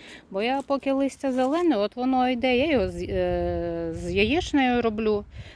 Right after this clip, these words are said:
на сковородочку протушила, яйцями залила, воно смачно. Або роблю, знову ж таки, салат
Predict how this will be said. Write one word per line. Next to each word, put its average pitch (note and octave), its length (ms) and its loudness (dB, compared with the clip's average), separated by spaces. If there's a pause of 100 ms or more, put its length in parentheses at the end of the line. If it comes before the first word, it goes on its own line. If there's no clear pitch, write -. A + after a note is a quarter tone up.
(140)
на G#3+ 80 -6
сковородочку B3 680 -2
протушила, A3 680 -2
яйцями G3 520 2
залила, G3 320 0
воно F3 180 -4
смачно. - 540 -8 (460)
Або D4 800 2
роблю, C4+ 380 0
знову A#3 220 -2
ж - 80 -16
таки, A3 220 -6
салат C4 440 -2